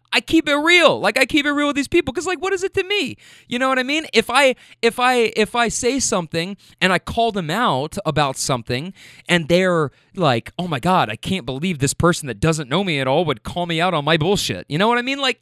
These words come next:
you know what? Sometimes we all need to be called out on our bullshit. And whether that is, uh, you know, a lesson that you have to learn the hard way, like one Justin Thomas just recently did, like, it,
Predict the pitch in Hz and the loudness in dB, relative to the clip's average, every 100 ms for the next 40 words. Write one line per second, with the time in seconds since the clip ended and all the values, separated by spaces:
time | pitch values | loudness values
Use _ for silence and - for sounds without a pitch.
0 | - 349 349 349 349 - - - - - | -6 -4 0 6 6 4 -6 -20 -14 -2
1 | 427 403 381 339 302 240 254 240 233 220 | -2 0 2 2 2 0 2 2 2 0
2 | 214 180 190 180 - 185 175 160 160 - | 0 0 0 -4 -2 0 2 2 0 0
3 | 147 135 107 - 156 165 - 104 - - | -4 -4 -4 2 2 2 -2 -6 -8 -20
4 | _ - - - 180 180 220 220 202 151 | _ -20 -14 -4 -2 2 2 4 2 2
5 | 190 196 170 170 160 139 123 156 139 123 | 0 0 0 0 0 -4 -2 0 0 0
6 | 113 - _ - 165 151 135 151 208 240 | -4 -8 _ -4 0 2 2 2 0 0
7 | 208 170 165 175 - 147 165 147 123 - | -4 0 0 0 -2 0 0 0 -2 2
8 | 214 220 202 208 190 143 127 156 160 117 | 2 4 2 0 0 -2 0 -2 -2 0
9 | 151 - 143 110 185 214 208 - 214 - | 0 0 -6 -6 -4 -2 -2 -2 -4 -2
10 | 208 - 208 190 208 190 196 - - - | -4 -4 -6 -4 -2 -2 -2 -4 -8 -10